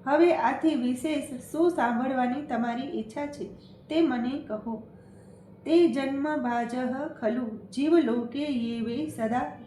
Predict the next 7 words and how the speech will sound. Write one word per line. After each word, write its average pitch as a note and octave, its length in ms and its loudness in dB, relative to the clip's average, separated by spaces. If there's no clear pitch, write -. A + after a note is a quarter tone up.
ધ્યાયન્તિ A3+ 840 0
વિશ્વનાથમ B3 800 0
વાણી D#4+ 500 8
ગુણાન A#3+ 680 2
સ્તૌતિ A3+ 720 0
કથા D4+ 500 2
શૃણોતિ A3+ 800 -2